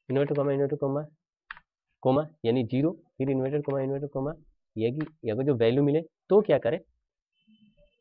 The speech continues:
इस वाले से multiply कर दो, किससे, इस वाले को,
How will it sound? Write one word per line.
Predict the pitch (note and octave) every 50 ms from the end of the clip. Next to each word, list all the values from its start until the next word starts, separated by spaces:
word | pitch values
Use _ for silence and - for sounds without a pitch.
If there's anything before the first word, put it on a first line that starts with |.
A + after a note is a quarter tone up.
| _ _ _ _ _ _ _ _ _ _ _ _ _
इस | - F3+ F3 F#3+
वाले | F#3 D#3+ C#3+ C3 C3+ C3+
से | C3+ E3+ - _ _ _ A#2
multiply | A#2 B2+ B2+ - - C#3+ - B2 B2
कर | B2 - C3 B2+
दो, | C3 C#3
किससे, | C3+ - D3+ D#3+ _ F#3 F#3+ A3 A3 - - _ - _ _ _ _ _ _ _ _ _ _ _ _ _ _ _ _ _ _ _ _ _ _ _ _ _ _ _ _ _ _ _
इस | - A#2 - -
वाले | - - -
को, | - - -